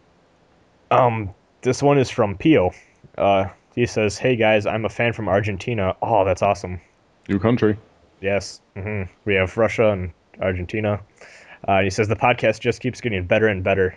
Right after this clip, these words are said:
Speaker 1: <laughs> Not this episode, no.
Speaker 2: <laughs> It's evolved.
Speaker 1: Uh, he says, "I wanted to ask you two questions. Which S M T has your favorite cast of characters, and which game has the worst?" Hmm. So that's kind of like the main character question, but more expanded. Uh, then he says, "P S, it's called football, not so-,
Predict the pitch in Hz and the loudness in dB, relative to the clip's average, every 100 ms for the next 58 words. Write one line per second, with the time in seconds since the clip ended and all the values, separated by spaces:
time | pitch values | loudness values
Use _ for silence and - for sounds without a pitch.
0 | 120 107 131 113 117 120 - 95 92 - | -6 -2 2 2 0 -2 -2 -4 -6 -4
1 | 90 90 90 85 85 - - - - - | -4 -4 -8 -8 -10 -12 -16 -8 -2 -2
2 | - - - _ - 90 92 90 92 - | -2 -20 -20 _ -10 -6 -2 -2 -4 -12
3 | _ _ _ - 92 92 - _ _ - | _ _ _ -4 0 0 -2 _ _ -8
4 | 107 113 98 - _ - 107 127 127 110 | -4 -4 -4 -10 _ 0 2 2 2 2
5 | 104 - 101 - 135 - 98 - 90 87 | 2 0 -8 -6 -6 -4 -4 -6 -10 -10
6 | - 127 139 135 131 104 117 107 98 - | -4 -2 2 0 0 -2 0 0 -2 -2
7 | 110 107 - 101 - 92 - 127 120 120 | -2 -2 -2 -4 -4 -6 -2 -2 0 -2
8 | 113 101 104 - 104 95 95 90 87 92 | -4 -4 -6 -4 -4 -2 -2 -2 0 0
9 | 87 - _ 165 127 87 - - 101 107 | 0 -6 _ -2 -2 -4 -12 -4 -2 -2
10 | - 113 104 101 95 95 90 - 95 95 | -2 -2 0 -2 -2 -2 -2 -2 -4 -4
11 | - - - 87 85 85 107 90 87 - | -8 -8 -6 -8 -4 -6 -4 -6 -6 -6
12 | 90 90 90 87 _ _ - _ - - | -4 -2 -4 -8 _ _ -20 _ -20 -20
13 | - _ - 104 120 - - - 131 110 | -20 _ 0 2 2 0 -2 2 2 0
14 | 120 - 107 - 110 90 92 87 - - | -6 -6 -6 -4 -6 -6 -8 -8 -8 -8